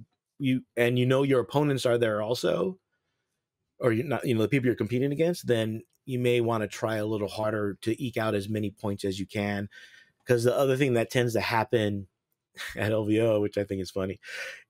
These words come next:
is people come up to us and say, "Hey, so-and-so put down Gene Stealer Cult as his faction,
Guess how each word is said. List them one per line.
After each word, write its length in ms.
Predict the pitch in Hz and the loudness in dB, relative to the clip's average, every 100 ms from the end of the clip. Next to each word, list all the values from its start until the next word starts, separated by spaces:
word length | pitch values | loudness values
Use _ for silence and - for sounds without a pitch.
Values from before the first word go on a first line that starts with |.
| - | 0
is 320 | 123 113 113 | 2 2 -2
people 300 | - 143 143 | -2 2 2
come 220 | 135 135 120 | 2 2 2
up 160 | 120 | 2
to 160 | - 127 | 2 4
us 180 | 113 - | 2 0
and 140 | 107 | -2
say, 200 | - 113 | 2 2
"Hey, 300 | 104 131 120 | 4 2 2
so-and-so 1080 | - - 120 143 - 143 131 123 120 113 101 _ _ _ | 0 0 0 0 0 2 4 4 4 2 -2 _ _ _
put 180 | 123 - | -6 0
down 360 | 117 110 107 | 0 2 -2
Gene 260 | 101 117 117 | -2 -2 -2
Stealer 300 | - 123 107 | 0 0 -2
Cult 440 | - 107 98 95 - | -2 0 0 -2 -10
as 340 | - 104 101 - | -8 -4 -4 -2
his 300 | 113 98 - | -2 -2 -2
faction, 640 | - 117 - 123 107 92 | -4 -4 -2 -2 0 -2